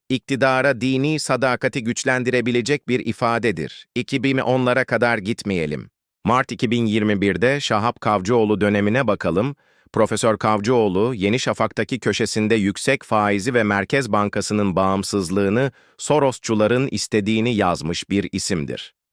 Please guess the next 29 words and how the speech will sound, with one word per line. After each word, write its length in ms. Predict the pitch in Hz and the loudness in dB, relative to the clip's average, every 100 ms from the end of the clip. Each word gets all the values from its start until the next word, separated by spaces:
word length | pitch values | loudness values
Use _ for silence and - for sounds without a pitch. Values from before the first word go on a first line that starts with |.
| _ _ _ _ _ _ - | _ _ _ _ _ _ 0
On 140 | 139 | 2
yedi 340 | 160 127 104 117 | 4 2 0 0
Kasım 400 | 104 - 120 123 | -2 0 0 -2
iki 240 | 107 - 107 | -4 -2 0
bin 220 | 113 110 | 0 0
yirmi 360 | 95 110 110 123 | 0 2 2 0
üç 280 | - - - | -2 -8 -6
iktidarın 840 | 104 113 104 101 98 110 127 123 _ _ _ | -6 -2 2 2 2 2 0 -4 _ _ _
tam 280 | - 156 180 - | -4 -2 -2 0
uyum 280 | 123 160 147 | 0 2 0
içinde 360 | - 120 117 | 0 0 0
çalışacağı 640 | - 107 107 107 104 104 95 | 0 -2 0 0 0 0 0
bir 100 | 87 | -2
isim, 320 | 87 - 127 _ _ - | -2 -2 -4 _ _ 0
öyle 300 | 131 120 82 | 2 2 0
de 100 | 78 | -2
çalıştı. 540 | 92 85 - 95 78 _ - | -2 -4 -4 -4 -6 _ -6
İki 260 | 120 147 143 | -4 0 0
bin 140 | 156 | 2
yirmi 400 | 151 147 143 147 | 2 0 0 0
üç 200 | 170 - | 0 0
Mayıs'ına 460 | 131 135 127 135 135 | 0 0 0 -2 0
kadar 380 | 127 131 151 | 0 0 -2
faizi 520 | 147 120 113 117 110 160 | -2 0 2 0 -2 -4
yüzde 460 | 127 123 107 127 | -2 -2 0 -2
sekiz 440 | - 131 143 117 107 | 0 -2 -2 -2 -2
buçuke 360 | - 110 135 | -2 -2 -2
kadar 280 | 117 117 123 | 0 2 2
indirdi. 520 | 110 107 107 87 85 | 2 2 0 0 -6